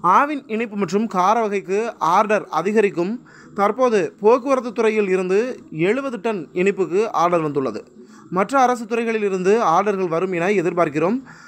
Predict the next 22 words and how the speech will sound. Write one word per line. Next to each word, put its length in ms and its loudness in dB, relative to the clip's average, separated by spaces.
சுத்தமான 500 4
நெய் 160 0
கொண்டு 220 0
எவ்வித 320 0
கலப்படமும் 480 0
இல்லாமல் 320 2
ஆவின் 240 0
இனிப்புகள் 400 2
தயாரிக்கப்படுகின்றன. 680 -2
இதனால் 280 2
எந்த 220 -2
ஒரு 160 0
விளம்பரமும் 480 0
இல்லாமல் 320 0
மக்கள் 300 0
விரும்பும் 360 0
உணவாக 380 2
ஆவின் 240 -2
மாறியுள்ளது. 460 -2
கடந்த 240 4
அதிமுக 460 -4
ஆட்சி 200 -2